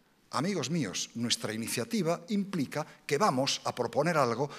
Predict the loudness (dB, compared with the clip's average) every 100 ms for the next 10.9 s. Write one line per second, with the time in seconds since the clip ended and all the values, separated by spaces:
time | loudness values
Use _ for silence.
0 | -10 -2 0 2 0 0 0 0 4 4
1 | 4 0 -2 -2 -2 0 0 0 -2 0
2 | -2 -2 -4 -2 2 4 2 2 -2 -2
3 | -12 -14 -16 -6 -6 -6 -18 -10 -8 -4
4 | -4 -6 -10 -10 -8 -4 -2 2 2 2
5 | 0 0 2 2 0 -10 0 4 4 2
6 | -4 -20 -12 0 0 0 0 0 0 -8
7 | -6 -6 -6 -8 -4 -2 -4 -10 -18 _
8 | _ _ _ -18 -14 -10 -6 -6 -6 -10
9 | -8 -2 -2 -2 -6 -12 -12 -8 -8 -10
10 | _ -6 -4 -4 -8 -4 -4 -4